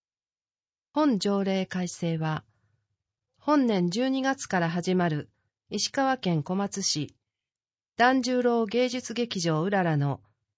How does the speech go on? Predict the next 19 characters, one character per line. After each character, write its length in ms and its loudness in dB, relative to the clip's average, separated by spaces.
大 220 0
規 160 -6
模 160 2
改 240 -2
修 300 -4
工 240 0
事 120 0
に 140 0
伴 440 -2
い、 120 -8
改 220 0
修 300 -2
完 300 0
了 200 4
後 140 2
に 120 2
お 80 -2
け 180 0
る 180 -4